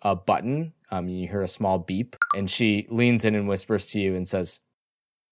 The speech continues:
"Okay, like, girly, I love the, like, provocation and just, like,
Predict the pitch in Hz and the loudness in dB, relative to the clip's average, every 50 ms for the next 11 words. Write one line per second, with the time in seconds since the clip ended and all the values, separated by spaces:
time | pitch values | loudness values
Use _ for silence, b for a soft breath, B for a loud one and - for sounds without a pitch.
0 | - - 110 - 120 107 87 113 110 - - - 120 120 120 123 127 135 135 131 | -8 -4 0 4 4 4 4 4 2 2 2 4 6 6 8 8 6 6 4 4
1 | - - _ - 110 110 113 120 117 110 107 101 98 98 95 92 92 92 98 104 | 2 -2 _ 2 4 4 6 4 4 2 0 0 0 2 4 4 4 6 6 4
2 | 110 120 127 135 139 139 143 156 160 - - _ - 120 113 104 101 - - 101 | 6 6 6 4 4 2 -2 -6 -12 -18 -18 _ 0 2 4 4 4 2 -2 -6
3 | - - - 135 110 101 113 - - 123 113 113 - - 156 156 160 165 165 170 | -4 4 6 8 8 6 4 -2 0 0 0 0 0 -2 -2 -2 -2 -2 -4 -6
4 | 170 165 - - 95 95 92 92 92 92 92 90 92 - - - 107 - - 107 | -6 -8 -8 -6 -6 -6 -4 -4 -4 -4 -4 -6 -6 -8 -6 -6 -4 0 2 2
5 | 101 - | 2 0